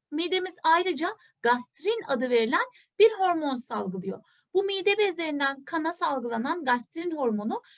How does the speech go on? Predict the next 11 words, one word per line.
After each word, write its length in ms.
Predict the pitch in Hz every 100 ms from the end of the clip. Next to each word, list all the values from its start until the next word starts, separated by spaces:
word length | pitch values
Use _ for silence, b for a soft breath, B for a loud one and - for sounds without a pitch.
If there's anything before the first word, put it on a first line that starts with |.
| b -
kan 260 | 403 440
dolaşımıyla 640 | 349 262 - 254 226 226 415 - b _
tekrar 420 | 427 - 302 254
mideye 460 | 233 220 208 214 320
ulaşıyor. 500 | 349 370 339 359 381 - b b
Mide 320 | 247 247 339
duvarındaki 520 | 359 320 277 240 220 -
salgı 360 | 254 233 262
yapan 320 | 339 277 240
hücreleri 500 | 214 277 254 226 208 208
uyararaktan 840 | - 330 302 233 214 214 311 370